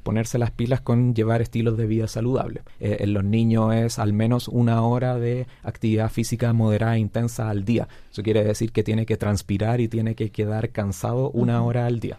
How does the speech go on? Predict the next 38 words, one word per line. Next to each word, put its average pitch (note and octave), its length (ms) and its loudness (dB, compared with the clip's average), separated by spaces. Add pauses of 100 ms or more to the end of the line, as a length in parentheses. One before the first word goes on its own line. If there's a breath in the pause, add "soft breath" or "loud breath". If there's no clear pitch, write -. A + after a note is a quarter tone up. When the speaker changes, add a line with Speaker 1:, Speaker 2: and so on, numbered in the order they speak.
(120)
Speaker 2:
Nos A3+ 100 0
pregunta C4+ 360 6
Catherine B3+ 560 4
Ferrada, G3+ 600 2
dice, G3+ 480 0
respecto A3 340 -2
a A3 60 4
más G#3+ 240 2
a G#3+ 100 4
diabetes G3 440 0
dos, A#3 240 0
que F#3 100 -6
tú G3+ 140 -8
decías G3 340 -4
que A3 120 -4
es G3+ 60 0
esta G#3 280 0
que, G3+ 420 0 (600 loud breath)
eh, F#3+ 260 6
ya G3 100 4
está - 180 -2
apareciendo G#3+ 580 0
en G#3 120 0
niños G#3+ 320 2
y B3 140 2
va G3+ 100 0
mucho G3 340 -2
más G3 240 0
asociada G3+ 800 -2
a - 60 -4
sobrepeso, F#3+ 640 4
obesidad F#3 400 2
y F#3+ 80 4
estilos F#3+ 360 0
de F#3 100 2
vida F#3 220 2
poco F#3 220 0
saludables. F#3+ 640 2